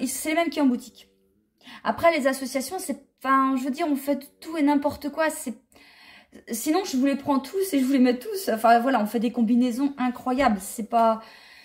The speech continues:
c'est, voilà, c'est, c'est énorme, donc je vais pas vous saouler avec ça. Mais, euh, ça, c'est les trucs qu'on me demande le plus. Et puis, euh, voilà, bon, bah, juste à part le coloris Tiffen, où c'est moi qui a pris l'initiative de faire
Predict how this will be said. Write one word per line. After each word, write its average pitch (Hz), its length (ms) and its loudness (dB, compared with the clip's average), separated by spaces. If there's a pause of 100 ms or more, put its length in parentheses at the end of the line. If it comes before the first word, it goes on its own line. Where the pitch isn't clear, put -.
(500)
c'est, - 320 -10
voilà, 240 300 4
c'est, - 220 -10
c'est 214 240 -6
énorme, 247 420 2
donc 185 200 -8
je 202 120 -10
vais - 60 -14
pas 214 80 0
vous 185 120 -6
saouler 226 240 -4
avec 180 200 -4
ça. 240 180 -6 (340)
Mais, 277 440 6
euh, 220 300 4
ça, 320 420 0
c'est 277 180 -4
les 277 200 0
trucs 330 280 -12
qu'on 269 120 -2
me 233 180 2
demande 277 420 4
le 233 140 0
plus. 302 560 -2 (340)
Et 262 140 -2
puis, 277 560 0
euh, 214 1040 2
voilà, 247 220 2
bon, 226 120 0
bah, 226 120 4
juste 277 240 -4
à 240 60 0
part 254 160 -4
le 226 60 0
coloris 220 380 0
Tiffen, 247 400 -2
où 233 80 4
c'est 214 160 -2
moi 254 160 2
qui 247 80 -4
a - 20 0
pris 254 240 -4
l'initiative 226 580 2
de 202 120 -2
faire 254 260 -8